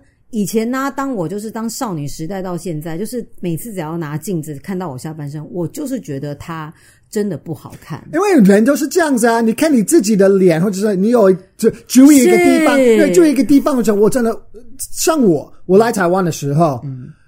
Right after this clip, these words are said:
Speaker 2: 有人是说我很喜欢你的鼻子，因为我在美国，我长大，我只是从小长大，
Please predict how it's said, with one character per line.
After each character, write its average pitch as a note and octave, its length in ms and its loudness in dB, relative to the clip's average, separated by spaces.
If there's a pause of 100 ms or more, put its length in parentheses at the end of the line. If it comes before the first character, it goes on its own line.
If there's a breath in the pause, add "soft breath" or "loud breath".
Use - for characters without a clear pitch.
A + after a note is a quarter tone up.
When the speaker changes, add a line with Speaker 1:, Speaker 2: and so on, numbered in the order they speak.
(140 soft breath)
Speaker 2:
有 C4 140 2
人 A3 140 2
是 F#3 100 -4
说 G#3 160 0
我 F3 140 4
很 F#3 140 4
喜 G#3 100 -2
欢 D3+ 100 -2
你 D3+ 80 -2
的 D3 80 -2
鼻 E3 220 0
子， D3+ 340 -6
因 D#4 80 -2
为 F4+ 80 2
我 C4+ 160 6
在 D#4+ 160 2
美 F3 360 2
国， D#3 360 0 (140 soft breath)
我 B3 200 2
长 F#3 300 0
大， A#3 160 0
我 G3+ 140 2
只 F#3+ 140 -4
是 A3 40 -6
从 A3 360 -2
小 D#3+ 320 -2
长 E3 240 -2
大， D#3 360 -2